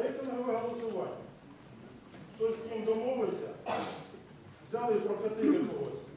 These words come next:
І це не, не повинно бути. Воно навіть попахує таким словом корупція через мова. Тому кожен має право виставляти, кожна організація,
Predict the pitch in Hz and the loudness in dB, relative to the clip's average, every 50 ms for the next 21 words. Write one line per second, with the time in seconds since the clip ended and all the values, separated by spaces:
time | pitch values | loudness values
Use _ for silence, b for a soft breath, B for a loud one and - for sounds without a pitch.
0 | - - - - - - - - - - - - - - - - - - 185 - | -14 -14 -14 -14 -16 -18 -20 -20 -20 -20 -20 -20 -18 -18 -18 -16 -12 -8 -6 -4
1 | - 262 262 262 262 254 254 262 254 247 262 262 269 262 269 269 254 233 220 - | 0 0 2 2 2 0 0 0 0 0 2 2 2 2 2 2 2 2 2 2
2 | - 190 180 185 185 202 233 247 247 247 240 233 220 220 220 220 214 220 226 220 | 2 0 0 0 0 0 0 0 0 2 2 2 2 2 0 -2 0 2 4 4
3 | 220 220 220 208 214 214 214 220 208 - 214 - - - 220 220 220 - - 151 | 4 4 4 4 4 4 4 2 2 2 0 -2 0 2 4 4 4 4 2 -2
4 | 139 120 - - 131 117 - 110 107 110 120 - - - 127 127 143 147 135 - | -4 -4 -4 -4 -4 -4 -2 -2 -2 -2 -4 -6 -8 -8 -10 -8 -8 -8 -10 -12
5 | - - - 185 180 190 208 247 247 226 202 180 - 208 202 214 214 208 190 - | -14 -14 -12 -8 -6 -4 -2 0 4 4 4 4 4 4 4 6 6 6 6 4
6 | - - 190 196 196 - 254 - - - - - - - - - - 220 - 254 | 2 2 2 0 -2 -4 -6 -8 -10 -12 -14 -16 -16 -16 -10 -2 0 2 2 4
7 | 269 262 269 - 269 277 277 277 - - 240 233 240 233 240 247 240 233 214 - | 2 0 0 0 0 4 4 4 4 4 0 0 0 2 2 4 4 4 4 4
8 | - 214 220 226 240 240 240 240 247 254 254 254 247 - - - - - - 196 | 4 6 6 8 8 6 6 4 2 2 2 0 -2 -4 -8 -10 -12 -6 -2 -2
9 | 208 - 220 220 220 220 226 214 208 214 - - 220 220 214 - - 202 196 196 | 0 2 4 4 4 6 6 4 4 4 2 4 6 6 6 6 4 2 0 0
10 | 202 196 196 202 - 214 202 196 196 190 | 0 0 0 0 2 2 2 4 2 0